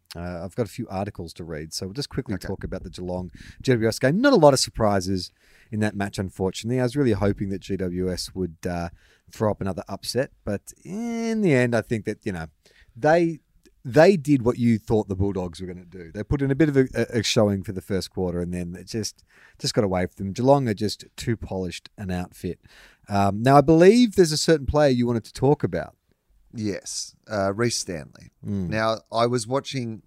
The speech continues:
Speaker 2: A F L three sixty on, uh, Monday night, and then I thought, "You know what? Your team won on the weekend, Will. You should also watch The Couch." So I'm watching The Couch.
Speaker 1: The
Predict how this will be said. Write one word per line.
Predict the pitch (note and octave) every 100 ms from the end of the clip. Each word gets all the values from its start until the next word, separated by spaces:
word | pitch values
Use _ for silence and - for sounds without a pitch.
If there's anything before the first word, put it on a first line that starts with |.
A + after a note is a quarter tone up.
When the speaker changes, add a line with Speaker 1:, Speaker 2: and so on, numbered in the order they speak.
| -
Speaker 2:
A | G#2
F | G2+ -
L | F2+ F2+ -
three | - F#2
sixty | F2+ - - - F2 - -
on, | F#2 F2+ F2
uh, | F2+ F2
Monday | F2+ F2 F2
night, | F2 F2+
and | F2
then | F#2
I | F2 F2+ F2 - _
thought, | - G2 G#2
"You | E3
know |
what? | D#3+ B3+ D4 _ _ _ _ _ -
Your | F3+
team | - B3 A#3
won | C3
on | G2+ F#2
the |
weekend, | F#2 F#2 F#2 F2+
Will. | F#2 E3 A3+ _ _
You | E3 F#3+
should | F#3 D3
also | D#3 F3+ G#2 G2+
watch | G2 A2+ - - _ _ _ _ _ _ _ _ -
The |
Couch." | A#2+ G#2+ C2 - - - _ _ _ _
So | - - C3 B2+ B2 B2 A2 -
I'm | A#2 C3
watching | D#3 - C3
The | G2+
Couch. | G2+ F#2 G2+
Speaker 1:
The | -